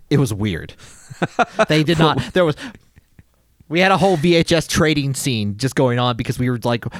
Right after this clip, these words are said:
Speaker 1: we wanted to all watch Evangelion, but we didn't wanna pay the twenty-five fucking dollars <laughs> it was for two episodes. <laughs> So for that thing.
Speaker 2: I've been there. I've a hundred percent been there.
Speaker 1: I know. I know.
Speaker 2: If you
Speaker 1: Yeah, I
Speaker 2: enjoyed a, if you enjoyed a movie at a certain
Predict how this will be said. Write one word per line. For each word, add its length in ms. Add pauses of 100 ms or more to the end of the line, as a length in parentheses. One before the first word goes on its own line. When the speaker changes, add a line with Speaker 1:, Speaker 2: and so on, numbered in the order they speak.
Speaker 1:
we 80
wanted 320
to 80
all 240
watch 220
Evangelion, 720
but 80
we 120
didn't 200
wanna 140
pay 180
the 120
twenty-five 720
fucking 600
dollars 680
<laughs> 40
it 460
was 260
for 160
two 280
episodes. 880
<laughs> 280
So 140 (120)
for 180
that 300
thing. 320
Speaker 2:
I've 200
been 260
there. 360
I've 160
a 60
hundred 460
percent 420
been 240
there. 120
Speaker 1:
I 180
know. 360 (200)
I 160
know. 140
Speaker 2:
If 200
you 160
Speaker 1:
Yeah, 80
I 60
Speaker 2:
enjoyed 400
a, 180
if 160
you 220
enjoyed 480
a 60
movie 720
at 160
a 60
certain 680